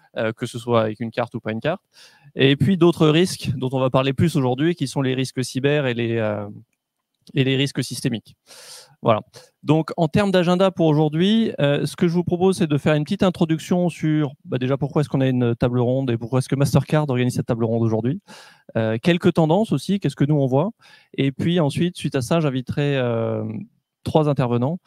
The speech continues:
à participer avec moi autour d'une table ronde et d'échanger sur ces problématiques des risques cyber, du risque de la résilience opérationnelle. Voilà, donc il est, euh, on risque d'être, euh, dérangé par, enfin j'espère,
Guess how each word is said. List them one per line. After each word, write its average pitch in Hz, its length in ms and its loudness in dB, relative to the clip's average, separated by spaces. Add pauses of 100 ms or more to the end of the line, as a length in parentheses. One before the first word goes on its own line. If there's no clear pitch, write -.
(220)
à 127 140 -4
participer 135 580 0
avec 120 240 0
moi 143 220 0
autour 131 240 0
d'une 123 100 -4
table 117 220 -2
ronde 139 280 -2
et 135 320 -2
d'échanger 127 600 0
sur 139 180 -4
ces 143 140 -2
problématiques 123 640 -2
des 120 140 -4
risques 117 300 -6
cyber, 123 460 -2 (100)
du 123 120 -4
risque 123 240 -6
de 123 180 0
la 120 140 0
résilience 120 400 -2
opérationnelle. 117 480 -2 (1400)
Voilà, 113 260 4
donc 131 220 -4
il 123 120 0
est, 117 200 0
euh, 101 240 0
on 107 160 -2
risque 139 240 -2
d'être, 135 260 0
euh, 120 320 4
dérangé 143 400 0
par, 123 180 -2
enfin 117 200 -4
j'espère, 160 340 -2